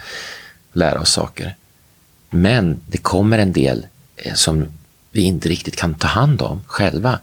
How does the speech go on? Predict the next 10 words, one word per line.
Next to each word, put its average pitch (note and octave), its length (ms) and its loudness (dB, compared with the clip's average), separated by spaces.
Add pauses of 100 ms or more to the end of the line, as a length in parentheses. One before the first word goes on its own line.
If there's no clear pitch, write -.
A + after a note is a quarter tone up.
och - 220 -4
som F#2 140 2
behöver E2 220 2
spjälkas - 880 0
och F#2+ 60 -2
bytas F2 400 0
ner G#2 260 0 (420)
av G2 100 0
tjocktarmens - 540 -2
bakterier. G2 520 -2